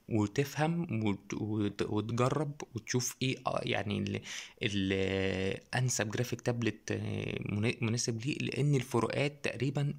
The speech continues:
يعني بتبقى قريبة جدا. يعني لو ج-، ما بين التابلتات بتبقى يعني إيه، الفروقات ممكن تكون الح-، ال-،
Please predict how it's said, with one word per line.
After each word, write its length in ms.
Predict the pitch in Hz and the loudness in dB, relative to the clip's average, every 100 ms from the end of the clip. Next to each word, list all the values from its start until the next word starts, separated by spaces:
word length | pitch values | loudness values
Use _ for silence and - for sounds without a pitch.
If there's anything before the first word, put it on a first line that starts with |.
| - - - | -10 -16 -4
يعني 300 | 117 107 110 98 113 | -2 0 -2 -4 -2
بتبقى 380 | 117 123 117 | 0 2 2
قريبة 340 | - 110 123 110 | 2 2 4 4
جدا. 300 | 113 110 - - - - - - - - | 2 0 -4 -6 -18 -20 -20 -20 -14 -8
يعني 180 | 90 | -4
لو 160 | 87 90 | 0 0
ج-، 260 | 92 98 98 | 0 0 0
ما 80 | |
بين 200 | 98 123 | 4 4
التابلتات 800 | 123 104 98 98 - 104 104 123 | 4 2 0 0 -2 -2 -2 -4
بتبقى 300 | 117 - - | -2 -4 -2
يعني 200 | 107 107 | -2 -2
إيه، 100 | - | 0
الفروقات 460 | 120 - - - 123 | -2 -4 -4 -2 0
ممكن 240 | 127 120 | 0 0
تكون 220 | - 123 120 | 0 0 0
الح-، 260 | 107 - - | -2 -4 -4
ال-، 140 | 110 | -6